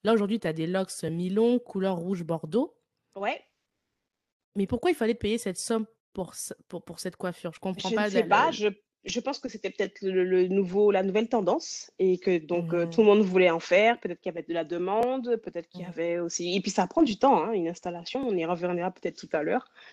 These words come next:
Speaker 2: Euh,
Speaker 1: Ok.
Speaker 2: mais ça peut être long en fonction de la longueur des cheveux et de la densité des cheveux de la personne. Mais c'est vrai qu'à l'époque, ce tarif-là, j'avais trouvé ça trop cher. En, en Amérique, c'était mille dollars à peu près.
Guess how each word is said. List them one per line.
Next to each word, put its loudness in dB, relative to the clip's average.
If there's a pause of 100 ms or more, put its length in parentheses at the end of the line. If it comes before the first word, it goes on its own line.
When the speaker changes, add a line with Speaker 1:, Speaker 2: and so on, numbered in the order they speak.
(280)
Speaker 2:
Euh, 4
Speaker 1:
Ok. 2
Speaker 2:
mais 6
ça -2
peut 0
être 0
long 0
en 0
fonction -4
de 4
la 4
longueur 2
des 0
cheveux 2
et 4
de -4
la 0
densité -2
des 0
cheveux -4
de -6
la -2
personne. -6
Mais 2
c'est 4
vrai 4
qu'à 2
l'époque, -4
ce -2
tarif-là, -4
j'avais -2
trouvé -10
ça -4
trop -12
cher. -4 (840)
En, 8
en 2
Amérique, -6
c'était -10
mille -6
dollars 0
à -6
peu -8
près. -12